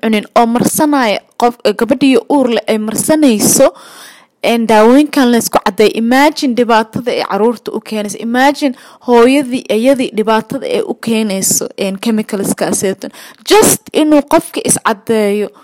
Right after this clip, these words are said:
uu bulshada tusiyo inuu qofkaas aceton cad yahay. En, qofkaas aceton wuxuu ma aragtay uu, uu, uu, uu naftiisa u geysanaa wax ka weyn wixii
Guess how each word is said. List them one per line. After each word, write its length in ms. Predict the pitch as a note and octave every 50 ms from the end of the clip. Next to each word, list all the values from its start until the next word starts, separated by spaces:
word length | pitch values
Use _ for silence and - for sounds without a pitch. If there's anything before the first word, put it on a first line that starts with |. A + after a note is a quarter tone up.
| _ _ _ -
uu 120 | A#3+ B3 G#3+
bulshada 540 | G3+ B3 B3+ A#3+ - - E4 E4+ C#4 D4
tusiyo 560 | C4+ _ - B3 A3 - - - A#3 A3+ A#3 - -
inuu 280 | B3+ C4+ C4 - - B3+
qofkaas 480 | - - B3+ - - - B3 A3 A3 - - C#4+
aceton 280 | C4+ C4 - B3 G#3 - -
cad 160 | C4+ C4+ A3 -
yahay. 260 | G#3+ A#3 A3+ G#3+ - - _ - - _ _ _ _ _ _ _ _ -
En, 200 | A3 B3 A#3 A#3
qofkaas 600 | A#3 _ - D#4 D#4 - - D4 C4 B3+ B3+ - -
aceton 460 | D4+ D4 C#4+ D4 - - B3 A3+ - - -
wuxuu 480 | A3+ A#3 A#3+ - - B3 B3+ A#3+ A#3 A3+
ma 140 | A#3+ C#4 - -
aragtay 800 | - A3+ A3+ A#3 - - - - - - B3+ A#3+ A3 A3 - -
uu, 240 | - - G#3+ - - _ _ _ -
uu, 260 | D#3 G#3 G3+ - - _ _ _ _ _ _ _ _ _ _ _ _ _ _ _ -
uu, 220 | B3+ B3 - - _ _ _ _ _ _ _ _ _ _ _ _ _ -
uu 80 | C#4
naftiisa 400 | C#4 F4+ - - D#4+ - - - -
u 60 | C#4
geysanaa 540 | B3+ B3+ C4+ B3+ - - D#4 D4 C#4 B3+ A3
wax 260 | A3+ C4+ D4+ - - - -
ka 120 | - E4
weyn 380 | D#4+ C#4+ D4+ C#4 A#3+ G#3 F#3+ - _ _ _ _ _ _ _ _ _ _ _ -
wixii 500 | A#3 E4 E4 - - C#4+ B3 G3+ -